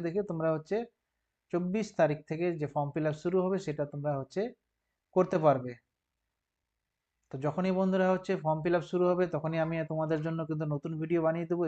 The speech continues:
step by step তোমরা হচ্ছে কীভাবে ফর্ম ফিল আপ করবে। তো তার আগে তোমাদেরকে একটাই কাজ করতে হবে, চ্যানেলটিকে সাবস্ক্রাইব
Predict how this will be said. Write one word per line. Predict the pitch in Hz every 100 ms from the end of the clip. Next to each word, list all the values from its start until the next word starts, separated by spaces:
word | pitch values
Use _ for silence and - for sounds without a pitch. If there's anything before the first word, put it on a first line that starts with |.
| 147
step | - 156 156
by | 151
step | 151 170 156
তোমরা | 151 147
হচ্ছে | - -
কীভাবে | 156 160 156
ফর্ম | 165
ফিল | 165 170
আপ | 170
করবে। | 175 196 196 _ _ _ -
তো | 151
তার | 165
আগে | 165 175 175
তোমাদেরকে | 175 175 170 165
একটাই | - 196 196
কাজ | 190 -
করতে | 196 190 196
হবে, | 208 254 170
চ্যানেলটিকে | 160 156 160 -
সাবস্ক্রাইব | 170 151 175 165